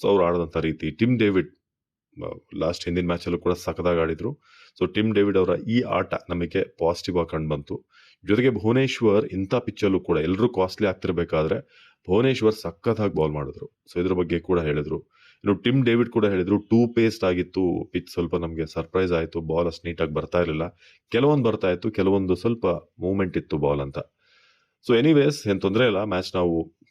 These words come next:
ಸೋತಿರೋದ್ರಿಂದ ಒಂದಷ್ಟು ಎಕ್ಸ್ಪೀರಿಯನ್ಸ್ ನಮಗೆ ಸಿಕ್ಕಿದೆ, ಅಂದ್ರೆ ಇನ್ನೊಂದ್ side of experience. ಬರೀ ಗೆಲ್ತಾನೆ ಹೋದ್ರೆ ಮಿಸ್ಟೇಕ್ಸ್ ಗಳು ಅದ್ರಲ್ಲಿ ಮುಚ್ಚಿ ಹೋಗುತ್ತೆ, ಸೋತಾಗ ಮಾತ್ರ ನಮ್ಮ ತಪ್ಪುಗಳು ಹೈಲೈಟ್ ಆಗೋದು.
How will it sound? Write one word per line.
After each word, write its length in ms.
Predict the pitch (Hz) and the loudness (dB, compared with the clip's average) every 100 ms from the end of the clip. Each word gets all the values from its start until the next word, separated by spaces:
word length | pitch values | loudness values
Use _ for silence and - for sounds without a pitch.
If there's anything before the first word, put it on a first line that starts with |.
| _ _ _ _ _ _ - | _ _ _ _ _ _ -8
ಸೋತಿರೋದ್ರಿಂದ 600 | - 123 139 123 113 110 | 2 2 4 4 4 2
ಒಂದಷ್ಟು 320 | 117 95 - - | 2 0 -2 -4
ಎಕ್ಸ್ಪೀರಿಯನ್ಸ್ 540 | - 110 107 107 92 | -2 2 4 4 0
ನಮಗೆ 240 | 85 80 | -6 -4
ಸಿಕ್ಕಿದೆ, 280 | - - 80 | -10 -2 0
ಅಂದ್ರೆ 500 | 78 90 90 - _ _ _ _ _ | 2 0 0 -2 _ _ _ _ _
ಇನ್ನೊಂದ್ 320 | 110 117 113 104 | -2 2 2 0
side 200 | 95 87 | 0 0
of 80 | |
experience. 560 | 82 76 - 80 71 71 - _ | -2 -8 -4 -4 -4 -8 -14 _
ಬರೀ 200 | - 120 | 0 0
ಗೆಲ್ತಾನೆ 380 | 104 101 104 123 | 2 0 2 2
ಹೋದ್ರೆ 340 | 117 101 104 101 | 2 0 2 0
ಮಿಸ್ಟೇಕ್ಸ್ 500 | 87 - 110 107 - | -2 -2 -2 -2 0
ಗಳು 120 | 95 | 0
ಅದ್ರಲ್ಲಿ 220 | 90 82 | 2 0
ಮುಚ್ಚಿ 280 | 82 - 98 | -4 -4 -2
ಹೋಗುತ್ತೆ, 440 | 80 73 80 - - | -2 -4 -10 -12 -10
ಸೋತಾಗ 400 | - 120 123 120 | 0 2 2 2
ಮಾತ್ರ 380 | 107 95 95 92 | 2 0 -2 -2
ನಮ್ಮ 220 | 98 85 | -2 -4
ತಪ್ಪುಗಳು 460 | 82 85 80 92 87 | -4 -6 -4 -2 -2
ಹೈಲೈಟ್ 360 | 80 85 95 85 | 0 0 2 0
ಆಗೋದು. 460 | 71 69 - _ | -4 -6 -12 _